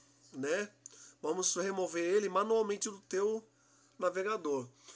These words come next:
O que que você vai fazer primeiramente? Abre o teu painel de controle,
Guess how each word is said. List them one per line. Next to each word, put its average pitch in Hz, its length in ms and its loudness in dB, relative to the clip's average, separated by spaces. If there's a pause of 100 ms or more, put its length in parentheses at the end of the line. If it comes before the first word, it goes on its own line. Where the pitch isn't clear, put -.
(320)
O 226 120 0
que 269 160 -6
que 262 120 -4
você 254 200 4
vai 240 120 8
fazer 185 320 2
primeiramente? 160 1000 0 (460)
Abre 185 220 2
o 220 40 -2
teu 202 140 0
painel 180 320 4
de - 80 4
controle, 147 840 -2